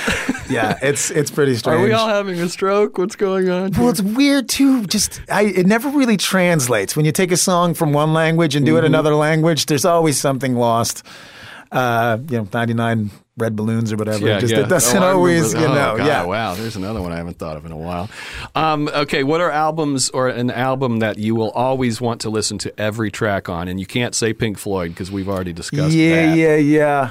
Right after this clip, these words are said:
Speaker 2: <clears throat> And they are, I mean, they are definitely, uh, uh, up there. Let's see.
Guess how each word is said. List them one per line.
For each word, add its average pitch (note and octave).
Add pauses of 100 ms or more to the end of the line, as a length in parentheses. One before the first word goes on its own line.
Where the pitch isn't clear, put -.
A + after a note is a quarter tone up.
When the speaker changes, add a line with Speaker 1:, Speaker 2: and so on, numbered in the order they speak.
Speaker 2:
<clears throat> - (520)
And D3+
they F3+
are, D#3+
I -
mean, C#3+
they C3+
are B2+
definitely, A#2
uh, G#2
uh, G2
up -
there. G2
Let's G#2
see. -